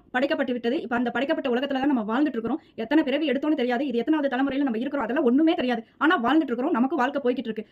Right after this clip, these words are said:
நம்ம அவரை நினைச்சாலும் சரி, நினைக்கலனாலும் சரி, இன்னைக்கு நைட்டு நம்ம ப-, தூங்கிட்டு நாளை காலையில எந்திரிக்கிறோம்,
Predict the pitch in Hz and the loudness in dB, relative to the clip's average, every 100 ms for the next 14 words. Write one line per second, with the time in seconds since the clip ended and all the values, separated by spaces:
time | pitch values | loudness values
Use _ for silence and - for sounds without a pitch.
0 | - 247 240 220 214 214 220 302 302 269 | -10 -2 0 0 0 0 0 0 0 0
1 | 247 233 240 320 302 269 247 226 220 - | 0 0 0 2 2 2 0 -2 -4 -4
2 | 247 233 226 285 311 247 226 _ - 220 | -2 0 0 0 2 2 -2 _ -4 -2
3 | 277 302 269 311 262 214 240 277 311 240 | 2 2 2 2 0 0 0 0 2 2
4 | 294 247 220 | 2 0 -4